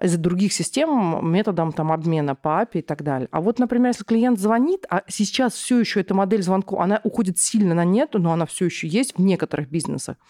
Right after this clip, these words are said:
Вот там вот не научилась ещё ни одна C R M-система автоматически делать voice recognition, то есть распознавание голоса,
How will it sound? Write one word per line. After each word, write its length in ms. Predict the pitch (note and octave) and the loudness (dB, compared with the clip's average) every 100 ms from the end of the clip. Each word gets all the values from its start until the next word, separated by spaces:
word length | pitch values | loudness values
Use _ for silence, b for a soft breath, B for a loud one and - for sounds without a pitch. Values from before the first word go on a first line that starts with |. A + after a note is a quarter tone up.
| b b | b b
Вот 160 | - F#3+ | -2 0
там 160 | E4+ F4+ | 2 2
вот 240 | D#4+ - | 0 0
не 280 | G#3 A3+ B3+ | 2 4 4
научилась 600 | B3 B3+ C4+ - C#4 G3+ | 4 4 2 0 0 0
ещё 140 | - | 2
ни 40 | G#3 | 2
одна 240 | G3 G#3+ | 2 0
C 140 | - | 0
R 80 | F#3+ | -2
M-система 460 | F#3 F#3+ - E4+ B3 | -2 -2 -2 0 0
автоматически 1000 | - G3 G3 A#3+ E3+ - - E3+ D#3 - | 0 0 0 0 -2 -6 -2 0 2 0
делать 360 | D3+ G#3 F#3 F3+ | 0 0 0 2
voice 240 | G3 - | 0 0
recognition, 500 | F#3 F#3 F3+ C#4+ B3 | -2 -2 0 0 0
то 120 | - | 0
есть 100 | F3 | 0
распознавание 680 | F3+ - F#3 F#3+ G#3 F#3+ E3+ | -2 -2 0 2 2 2 0
голоса, 640 | D#3+ A3+ D#4+ A3+ - C#3 | 2 2 4 2 0 -4